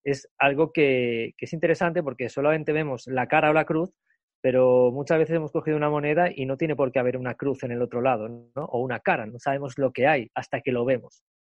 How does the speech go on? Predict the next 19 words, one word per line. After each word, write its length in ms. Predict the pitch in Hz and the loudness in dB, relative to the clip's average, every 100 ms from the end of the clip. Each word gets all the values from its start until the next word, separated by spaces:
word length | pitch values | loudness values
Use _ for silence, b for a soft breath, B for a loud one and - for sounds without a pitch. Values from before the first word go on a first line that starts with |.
| _ - | _ -6
Lo 80 | |
que 60 | 135 | -4
pasa 200 | 147 185 | -2 -2
es 60 | 151 | 2
que 320 | 165 151 - _ _ _ _ | 2 2 0 _ _ _ _
te 80 | 135 | -6
encuentras 400 | 123 143 156 147 | -2 -2 -2 -4
con 160 | 143 | -6
que 100 | 123 | -2
hoy 60 | 139 | -2
en 120 | 139 | 0
día 140 | 139 143 | 2 0
el 60 | |
ser 140 | 139 135 | 2 -2
humano, 360 | 135 147 165 _ _ _ _ _ - | 0 -2 -6 _ _ _ _ _ -2
eh, 600 | 127 120 117 113 113 - _ _ _ | 0 2 0 -2 -4 -8 _ _ _
lo 220 | 135 131 | -6 -4
que 160 | 131 143 | 2 4
hace, 460 | 185 - 131 175 | 4 4 -2 -2